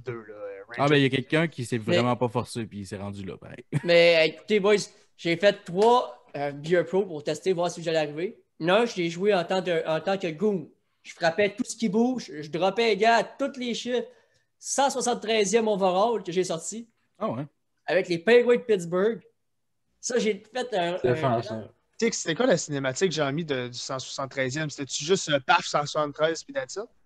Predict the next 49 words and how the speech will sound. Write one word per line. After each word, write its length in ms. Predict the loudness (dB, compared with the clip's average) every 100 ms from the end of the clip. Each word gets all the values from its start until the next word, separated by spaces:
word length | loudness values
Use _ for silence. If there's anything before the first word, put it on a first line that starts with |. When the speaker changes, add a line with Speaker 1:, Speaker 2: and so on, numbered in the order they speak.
| _ -20
Speaker 3:
Ce 100 | -12
sera 120 | 0
pas 100 | 4
bien 200 | 6 8
long, 160 | 6
je 60 | 4
vais 60 | 4
aller 160 | 4
te 80 | 4
le 60 | 4
chercher. 520 | 4 2 2 0 -2 -10 _ _
Speaker 2:
Ah, 120 | -4 -2
ça, 100 | 2
c'est 80 |
Speaker 3:
J'allais 140 | 4 4
Speaker 2:
le 60 |
fun, 60 | 6
par 140 | 6
exemple, 300 | 4 4 2
quand 100 | 0
tu 100 | -2
voyais 160 | 0 0
toutes 200 | 0 0
les 180 | 0 0
équipes 220 | -2 -2
défiler, 380 | -2 -4 -2 -2
puis 100 | -2
là, 80 | -4
t'étais 240 | -4 -6
comme, « 180 | -6 -8
Bon, 100 | -8
ben, 120 | -10 -12
je 100 | -12
me 60 |
ferai 140 | -12 -10
pas 100 | -8
repêcher 380 | -6 -8 -6
aujourd'hui, 360 | -8 -6 -6 -4
boy. » 220 | -4 -6
Ça 140 | -12 -16 -14 -12 -6 -4 0 -2 -2 -12 -4
Speaker 1:
<laughs> 60 | -4 -6 _ _ -4
Parce 160 | -2 0
que 80 | -2
là, 80 | -4 -16 -20 -20 _ -18 -12
je, 160 | -10 -12 _ -2
moi, 140 | 2
j'aime 200 | 4 4
ça, 320 | 2 4 4 6
être, 280 | 4 2